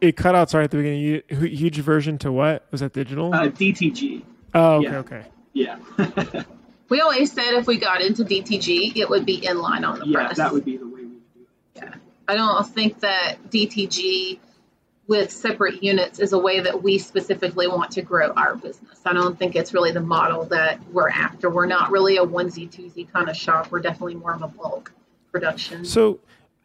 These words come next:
Speaker 1: with that, with the fulfillment, I mean, every shop's growing into fulfillment and, and really helping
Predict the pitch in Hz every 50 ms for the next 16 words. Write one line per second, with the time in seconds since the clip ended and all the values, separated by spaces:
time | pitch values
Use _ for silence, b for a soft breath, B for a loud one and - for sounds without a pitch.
0 | _ _ _ _ _ 392 196 160 196 277 302 - - 185 175 180 196 175 175 170
1 | 160 - - 160 143 - - 143 127 - - 175 202 208 180 143 123 117 117 -
2 | - 139 143 139 151 139 139 135 139 147 151 170 156 - - 143 120 120 - -
3 | - 156 151 143 143 139 139 139 - 143 123 - 262 - - - 135 127 127 131
4 | 131 131 123 - 135 127 123 110 - 127 123 123 123 123 123 127 139 139 131 127
5 | 117 139 139 - 139 131 127 127 120 110 -